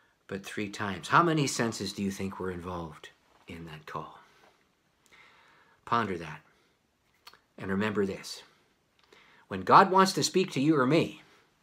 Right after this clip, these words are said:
he will orchestrate the events of our lives so that as many senses are needed will be involved in God himself arranging and speaking by divine appointment what he wants on our lives. Every sense can be involved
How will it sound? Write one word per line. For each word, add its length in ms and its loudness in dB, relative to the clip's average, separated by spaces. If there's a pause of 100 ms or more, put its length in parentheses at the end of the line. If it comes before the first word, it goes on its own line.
(480)
he 140 0
will 140 4
orchestrate 720 6
the 120 2
events 380 0
of 100 -2
our 160 2
lives 420 2
so 260 0
that 160 -2
as 160 -4
many 360 0
senses 560 -4
are 140 -4
needed 420 -4
will 160 -2
be 140 -6
involved 580 -2
in 140 -10
God 260 -4
himself 680 -6
arranging 680 -6
and 140 -12
speaking 420 -10
by 200 -10
divine 340 -8
appointment 480 -10 (960)
what 120 -6
he 60 -4
wants 380 0
on 160 0
our 160 -2
lives. 640 -8 (880)
Every 400 -2
sense 640 -10 (720)
can 140 -10
be 120 -10
involved 520 -8